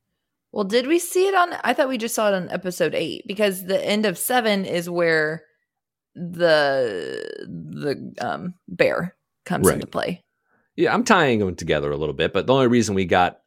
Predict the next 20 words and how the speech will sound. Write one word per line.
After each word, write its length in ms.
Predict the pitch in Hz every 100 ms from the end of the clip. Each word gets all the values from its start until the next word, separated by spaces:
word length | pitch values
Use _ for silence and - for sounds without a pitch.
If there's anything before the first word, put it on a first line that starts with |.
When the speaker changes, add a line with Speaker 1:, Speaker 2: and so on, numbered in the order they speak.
| -
Speaker 2:
the, 600 | - 82 76 71 69 65 -
the 80 | 92
Rip 240 | 101 -
background 540 | 85 85 - 76 69 69
is 80 |
because 340 | - 80 85 73
they 100 | 76
needed 260 | 76 71
to 100 | 78
explain, 720 | 69 67 - 82 73 69 65 - _ - _ - _ _
um, 360 | 80 62 55 - _ _ _
his 180 | 80 76
Speaker 1:
How 40 |
he 60 | -
Speaker 2:
character 480 | 165 117 76 85 69
a 40 |
Speaker 1:
came 100 | 67
Speaker 2:
little 160 | 76 73
Speaker 1:
to 60 |
Speaker 2:
bit, 220 | 71 67